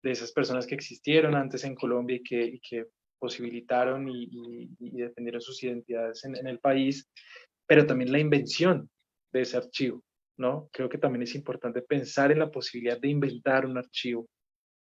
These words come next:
de, de, como lo hace, por ejemplo,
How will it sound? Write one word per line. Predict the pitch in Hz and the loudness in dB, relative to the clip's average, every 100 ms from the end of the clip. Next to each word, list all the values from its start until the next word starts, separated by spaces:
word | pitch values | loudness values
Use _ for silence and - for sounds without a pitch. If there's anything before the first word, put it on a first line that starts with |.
| _ | _
de, | - 127 123 120 120 127 127 | -4 0 2 2 0 -2 -6
de, | 127 127 123 120 120 123 120 - _ _ _ _ _ _ _ _ | -6 0 2 2 0 -2 -6 -12 _ _ _ _ _ _ _ _
como | 131 127 | 0 0
lo | 120 117 | 4 6
hace, | 117 117 131 131 135 | 6 4 -2 -2 -2
por | 135 143 | -4 -4
ejemplo, | 123 123 117 117 135 135 135 131 | -2 -4 -8 2 4 4 2 -2